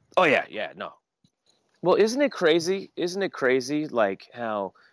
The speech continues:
we have the two worst candidates ever? Like, there have no, there's literally no support or no real enthusiasm for either one of these candidates ever in the history. <clears throat> And yet,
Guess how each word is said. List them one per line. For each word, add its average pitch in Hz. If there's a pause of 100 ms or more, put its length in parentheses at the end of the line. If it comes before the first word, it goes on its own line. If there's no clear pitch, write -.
(100)
we 127
have 139
the 113
two 135
worst 117
candidates 107
ever? 101
Like, 95
there 95
have 95
no, 104
there's 98
literally 110 (400)
no 120
support 113
or 101
no 113
real 107
enthusiasm 101
for 85
either 123
one 113
of 98
these 95
candidates 85
ever 135
in 117
the 101
history. 85 (480)
<clears throat> - (880)
And 110
yet, 107